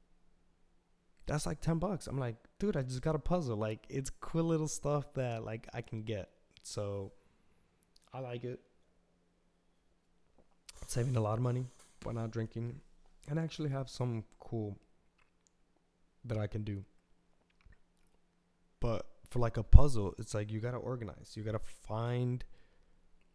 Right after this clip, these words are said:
the edges, 'cause the edges are, like, the easiest. And then once you get the edges, you put all the other puzzles,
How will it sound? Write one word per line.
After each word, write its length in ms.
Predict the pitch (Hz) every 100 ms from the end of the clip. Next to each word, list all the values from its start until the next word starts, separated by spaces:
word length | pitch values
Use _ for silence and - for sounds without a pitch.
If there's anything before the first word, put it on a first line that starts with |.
| - _ _ - - -
the 180 | - -
edges, 600 | 117 110 101 87 95 - -
'cause 140 | 123
the 120 | 117 113
edges 320 | 139 143 135
are, 60 |
like, 180 | 123 113
the 100 | -
easiest. 580 | 120 131 104 98 - - _ -
And 140 | 120
then 200 | 117 113 -
once 240 | 117 120
you 60 | 131
get 140 | 135
the 100 | -
edges, 460 | 143 135 135 - -
you 160 | 113
put 280 | 104 - 113
all 140 | 104 117
the 100 | 123
other 200 | 127 127
puzzles, 560 | - 123 127 127 -